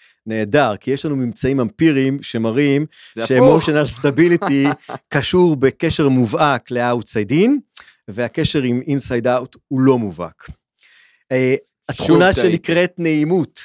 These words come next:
Speaker 1: agreeableness, אה, אתה מבין ודאי מה זה, האם זה יהיה קשור יותר ל-outside in או inside out?
Speaker 2: Inside out.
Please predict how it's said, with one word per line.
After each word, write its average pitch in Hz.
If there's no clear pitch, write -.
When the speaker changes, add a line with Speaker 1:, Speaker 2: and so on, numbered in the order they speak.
Speaker 1:
agreeableness, 131
אה, 110
אתה 107
מבין 127
ודאי 104
מה 135
זה, 139
האם 143
זה 131
יהיה 139
קשור 139
יותר 135
ל-outside 127
in 220
או 202
inside 123
out? 107
Speaker 2:
Inside 151
out. 135